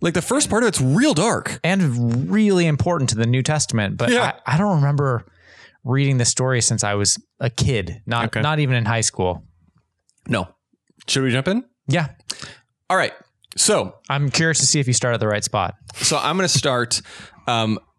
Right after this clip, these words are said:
Speaker 1: Jesus has left Earth, has gone, uh, has, uh, elevated
Speaker 2: Okay,
Speaker 1: up
Speaker 2: that's
Speaker 1: into, into
Speaker 2: earlier than I expected, but
Speaker 1: Well, I mean,
Speaker 2: fine.
Speaker 1: like, it's kind of, and the, the new young church has begun. Um, you've got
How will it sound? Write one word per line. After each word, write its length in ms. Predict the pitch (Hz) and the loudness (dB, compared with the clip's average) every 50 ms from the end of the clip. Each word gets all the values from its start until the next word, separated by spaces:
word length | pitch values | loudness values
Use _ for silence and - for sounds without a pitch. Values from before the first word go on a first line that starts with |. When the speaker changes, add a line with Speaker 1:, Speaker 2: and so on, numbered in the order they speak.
| _ _ _ _ _ _ _ _ _ _ _ _ _ _ - | _ _ _ _ _ _ _ _ _ _ _ _ _ _ -2
Speaker 1:
Jesus 440 | 120 147 170 160 175 170 160 - - | 0 2 2 2 2 2 2 0 0
has 360 | - 120 127 123 120 113 113 | 0 0 2 0 0 -2 -2
left 320 | 87 117 120 135 139 - | -2 -2 -2 -2 -2 -2
Earth, 300 | 87 98 107 139 - - - _ _ _ _ - | -2 0 0 -2 -4 -8 -14 _ _ _ _ -2
has 340 | 107 107 107 104 98 - - | 0 0 2 0 0 -2 -4
gone, 300 | - 120 113 110 107 107 - - | -2 -2 0 0 0 -2 -2 0
uh, 200 | 110 104 95 92 | 0 0 2 2
has, 440 | 101 101 101 95 - - - - - - | 0 0 0 0 0 0 -2 -2 -2 -2
uh, 120 | 110 110 - | -2 -2 0
elevated 520 | 123 123 123 113 120 117 110 117 113 113 113 | 0 0 0 0 0 0 2 0 0 -2 -2
Speaker 2:
Okay, 160 | - 135 135 | -2 -2 0
Speaker 1:
up 80 | 117 123 123 | 0 -2 -2
Speaker 2:
that's 120 | - - | -2 -2
Speaker 1:
into, 140 | 123 113 117 | 0 0 -2
into 120 | 120 - _ - 123 | -2 -4 _ -4 -2
Speaker 2:
earlier 380 | 147 147 147 147 143 139 143 | 0 0 0 0 0 0 0
than 140 | 131 143 131 | 0 0 -2
I 100 | 127 127 | 0 -2
expected, 540 | 135 135 - - 110 104 - 127 139 135 - | -2 -2 -4 -4 -4 -4 -2 -2 -4 -2 -2
but 180 | 113 110 117 | -4 -4 -2
Speaker 1:
Well, 160 | - 170 180 - | -2 -2 -2 -2
I 40 | - - | -2 -2
mean, 80 | - 190 | 0 0
Speaker 2:
fine. 60 | 180 | 0
Speaker 1:
like, 120 | 170 165 - | 0 -2 -2
it's 120 | 165 - | -2 -2
kind 120 | - 165 151 | -2 0 0
of, 140 | 139 120 - - - 147 - - _ | -2 -4 -6 -14 -20 -20 -20 -10 _
and 260 | - 160 151 147 143 131 | -2 0 0 0 2 2
the, 220 | 139 135 127 127 - | 2 2 0 0 0
the 200 | 156 127 127 127 127 | -2 0 0 2 2
new 260 | 131 139 147 151 147 | 2 4 4 4 2
young 240 | 143 135 135 123 120 | 2 2 0 0 0
church 260 | 117 - - 117 104 - | -2 0 -2 -2 -2 -2
has 120 | 113 98 | -2 -2
begun. 600 | 98 110 98 101 107 120 110 104 95 90 82 - - | -2 -4 -4 -2 -2 0 0 0 0 -2 -2 -4 -4
Um, 280 | - 98 95 95 95 | -2 -2 -2 -2 0
you've 180 | - 113 107 104 | 0 0 0 0
got 300 | - 117 113 107 - - | 0 0 -2 -2 -2 -2